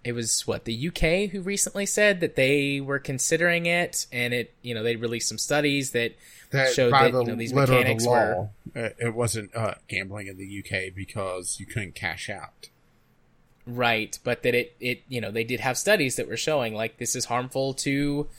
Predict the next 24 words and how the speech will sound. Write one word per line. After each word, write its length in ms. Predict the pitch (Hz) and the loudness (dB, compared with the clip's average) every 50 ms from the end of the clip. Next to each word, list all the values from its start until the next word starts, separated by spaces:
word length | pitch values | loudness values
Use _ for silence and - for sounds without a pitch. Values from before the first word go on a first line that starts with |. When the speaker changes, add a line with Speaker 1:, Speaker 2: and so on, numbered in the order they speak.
| - - - - - - _ _ - - | -18 -20 -20 -20 -20 -20 _ _ -14 -8
Speaker 1:
you 140 | 117 120 113 | -6 -6 -6
know, 100 | 110 107 | -4 -6
the 80 | 107 | -4
studies 240 | - - 139 127 117 | -2 0 0 0 0
were 80 | 117 110 | -2 -4
focused 320 | - 120 113 - - - | -4 -4 -4 -4 -4 -8
on, 60 | 104 | -6
like, 160 | 90 98 98 - | -6 -6 -6 -6
children 480 | - - 131 127 123 131 127 123 120 | -2 -2 0 0 0 -2 -2 -2 -4
and 160 | 110 107 107 | -4 -6 -6
teenagers, 580 | - - 165 180 147 117 113 110 113 113 117 - | -6 -4 -2 0 0 0 -2 -2 -2 -4 -4 -4
but, 300 | - - 110 110 110 - - | -2 -2 0 0 -2 -4 -8
you 120 | 127 120 | -8 -8
know, 140 | 98 98 110 - - - - - - - - - | -8 -8 -10 -12 -14 -16 -16 -14 -14 -14 -14 -10
these 200 | - 123 113 - | -8 -6 -2 0
types 200 | - 123 113 - | 0 0 0 -2
of 60 | 151 | 0
games 320 | 151 196 214 202 175 156 143 | 4 4 4 4 4 0 -2
are 60 | 135 | -2
sold 280 | - - 202 190 165 127 | 0 0 -2 -2 -2 -4
to 60 | 123 | -6
children 360 | - - 139 131 131 139 131 | -6 -4 -4 -2 -2 -4 -4
and 80 | 131 131 | -4 -6
teenagers. 680 | - 180 180 139 107 107 - 98 107 113 - - - | -6 -4 -2 -2 -2 -2 -4 -4 -4 -4 -4 -6 -10